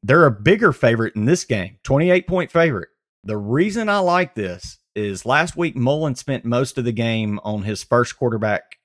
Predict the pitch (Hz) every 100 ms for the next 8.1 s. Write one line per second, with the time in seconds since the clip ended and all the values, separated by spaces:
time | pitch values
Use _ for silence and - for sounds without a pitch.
0 | - 107 98 95 95 _ _ _ _ -
1 | 117 113 95 _ - 101 92 113 110 95
2 | 104 87 80 _ _ - 101 98 _ _
3 | _ _ _ - 143 123 - - 139 135
4 | 143 147 143 131 - 139 123 - 101 113
5 | 107 135 135 117 107 - 110 107 120 -
6 | 87 87 85 92 92 92 95 92 104 104
7 | - - 85 82 - - 82 82 - -
8 | 71